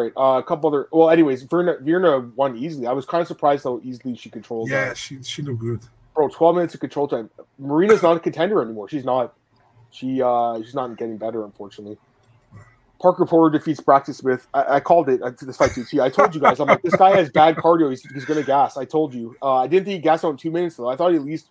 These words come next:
Speaker 1: lasted the round. Bro, is that the quickest someone's ever gassed out in the U F C?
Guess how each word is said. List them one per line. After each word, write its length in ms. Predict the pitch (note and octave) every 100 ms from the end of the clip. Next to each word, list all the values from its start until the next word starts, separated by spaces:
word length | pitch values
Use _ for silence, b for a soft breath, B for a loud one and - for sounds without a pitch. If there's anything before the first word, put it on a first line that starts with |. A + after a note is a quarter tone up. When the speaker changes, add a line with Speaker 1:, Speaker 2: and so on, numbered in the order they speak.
| _
Speaker 1:
lasted 280 | C3 B2 A2+
the 40 |
round. 300 | A2+ A2+ G#2 _ _ _ _ _ _ _
Bro, 340 | E3+ F#3+ C#3 -
is 160 | - D3+
that 180 | - -
the 80 | -
quickest 380 | - G3 G#3
someone's 240 | - E3+ D3+
ever 180 | D3+ C#3
gassed 300 | B2+ C3 -
out 80 |
in 80 | C3
the 60 | B2
U 100 | A#2+
F 60 | -
C? 200 | A2+